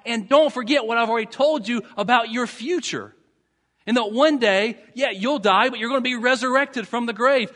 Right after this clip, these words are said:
raised from the grave by God to be with him for all eternity, the new heavens and the new earth. Don't forget about all of this. And so he says, "So then, brothers, in light of all of that, we are debtors."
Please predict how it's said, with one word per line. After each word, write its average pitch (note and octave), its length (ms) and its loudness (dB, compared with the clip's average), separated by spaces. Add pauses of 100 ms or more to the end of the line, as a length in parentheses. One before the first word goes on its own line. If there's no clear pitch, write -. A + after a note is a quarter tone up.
(140)
raised B3+ 340 2
from C4 140 -2
the B3 80 -2
grave A#3+ 340 -4
by A3+ 200 -4
God G#3+ 340 -2
to A3 100 -10
be G#3+ 160 -10
with A3+ 300 -2
him G3 340 -6 (260)
for A#3 160 -8
all G#3+ 240 2
eternity, G#3 400 -4
the G#3 100 -6
new A3 180 -4
heavens G3+ 340 -2
and G3 100 -10
the G#3 60 -4
new G#3 180 -4
earth. A3+ 300 -4
Don't A#3 180 -2
forget A#3+ 300 -6
about G#3+ 200 -4
all G#3 260 -2
of F#3+ 80 -8
this. - 420 -4 (1000)
And E3+ 80 -8
so G#3+ 80 2
he A#3 80 2
says, G#3+ 200 0
"So A#3+ 360 -2
then, A#3 240 -4
brothers, E3 640 -6 (720)
in F#3 120 -2
light G3 260 4
of A3 180 0
all A#3 220 0
of G3+ 100 -8
that, A#2+ 500 -6 (960)
we D#3 240 -6
are D#3 140 -8
debtors." C#3+ 640 -8